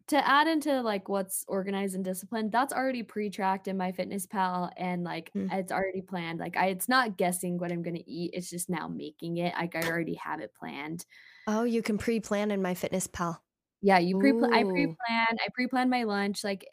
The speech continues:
Speaker 2: Mm-hmm.
Speaker 1: even if I'm work from home, I already know what I'm gonna have for lunch, or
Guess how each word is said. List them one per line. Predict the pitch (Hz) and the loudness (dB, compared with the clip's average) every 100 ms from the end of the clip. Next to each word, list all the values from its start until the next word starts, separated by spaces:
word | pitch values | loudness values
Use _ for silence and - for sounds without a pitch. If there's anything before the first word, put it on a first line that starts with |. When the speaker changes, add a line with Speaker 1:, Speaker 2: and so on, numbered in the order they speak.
| _ | _
Speaker 2:
Mm-hmm. | 175 180 185 240 | -8 -2 0 0
Speaker 1:
even | 262 | 0
if | 254 240 | -2 0
I'm | 226 | 0
work | 196 196 196 | 0 -2 -4
from | 190 190 | -4 -2
home, | 185 180 185 | 0 0 0
I | 185 180 | 0 -4
already | - 190 196 | -2 -2 -2
know | |
what | 190 | -2
I'm | 190 | -4
gonna | 185 185 | -4 -4
have | 185 180 | -6 -6
for | 185 | -6
lunch, | 175 175 175 - | -4 -4 -8 -12
or | - 185 185 185 185 | -6 0 0 0 -2